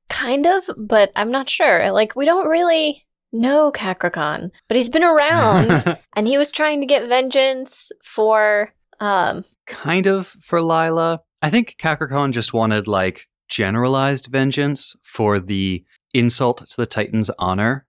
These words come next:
Speaker 2: represented by the Mark two. I think that's why when he and Jared are talking about it, they both want to get the Mark two, but for Jared, it's about Lila, and for Kakrakan, it's about, like, pride of the Titans.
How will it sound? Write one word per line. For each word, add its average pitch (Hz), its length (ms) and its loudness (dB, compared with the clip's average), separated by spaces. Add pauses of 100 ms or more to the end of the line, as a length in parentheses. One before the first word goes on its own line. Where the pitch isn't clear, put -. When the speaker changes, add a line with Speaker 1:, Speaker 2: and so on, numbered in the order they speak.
(120)
Speaker 2:
represented 98 760 -2
by 92 240 0
the 85 80 -8
Mark 87 300 -6
two. 95 420 -6 (280)
I - 20 -10
think 117 140 -2
that's 117 220 -2 (120)
why 110 320 0
when 101 140 -4
he 110 160 -2
and 98 120 -2
Jared 92 240 0
are 87 80 -6
talking 87 380 -4
about 82 240 -4
it, 90 120 -6 (160)
they 104 100 0
both 117 280 2
want 104 200 0
to 95 40 -2
get 92 180 -4
the 90 80 -8
Mark 85 220 -6
two, 87 240 -4
but 82 140 -12
for - 100 -8
Jared, 90 380 -2
it's - 160 -10
about 82 240 -6
Lila, 98 480 -2 (260)
and 92 180 -4
for 82 680 -2 (140)
Kakrakan, 92 600 -6
it's 85 140 -10
about, 87 260 -4
like, - 260 -12 (300)
pride 82 460 -2
of 78 120 -8
the - 80 -10
Titans. 85 600 -10